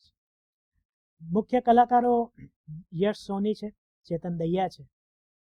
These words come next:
અને આ બંનેની કેમેસ્ટ્રી જબરદસ્ત છે. આની સાથે રાધિકા યાદવ પણ છે, જે પેલા બાળક જે ખોવાઈ ગયો છે એના માતાનો રોલ કરે છે. યશ સોનીના આપણે ઘણા ઘણા રૂપ જોયા છે. આપણે ડેની જીગરનો રિવ્યુ પણ અહીંયા કર્યો છે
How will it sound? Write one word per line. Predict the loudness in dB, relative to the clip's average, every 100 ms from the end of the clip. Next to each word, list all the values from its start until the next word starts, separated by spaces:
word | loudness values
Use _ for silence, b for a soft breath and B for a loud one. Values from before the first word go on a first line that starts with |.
| -6
અને | -2 -2 -6 -4
આ | 2 2
બંનેની | 2 -2 -2 -4
કેમેસ્ટ્રી | -6 -6 -6 -8 -6 -6 -6 _ -12
જબરદસ્ત | -8 -8 -8 -12 -20 -20
છે. | _ _ _ _ _ -10
આની | -6 -4
સાથે | -6 -6 -8 -10 _ -6
રાધિકા | -2 -2 -2 -4
યાદવ | -4 -2 -2
પણ | -2 -4
છે, | -6 -8 _ _
જે | -10 -6
પેલા | -4 -6
બાળક | -2 -2 -2 -6 -12
જે | -14
ખોવાઈ | -10 -8 -6 -4
ગયો | -4 -6
છે | -12 -20 _ _ -8
એના | -6 -6 -8 -10
માતાનો | -4 -2 -2 -6 -6
રોલ | -10
કરે | -14 -20 -20
છે. | _ _ _ _ _ _ _ _ _ 2
યશ | 2
સોનીના | 2 -2 0 0 -4 -6 -12 _ _ -6 -4 -6
આપણે | -4 -4
ઘણા | -2 -2
ઘણા | -4 -6 -6
રૂપ | -6 -8
જોયા | -8 -6
છે. | -6 -8
આપણે | -8 -8 -8
ડેની | -6 -4 -4
જીગરનો | -4 -6 -6 -6
રિવ્યુ | -6 -6 -8
પણ | -14
અહીંયા | -18 -16
કર્યો | -10 -10
છે | -12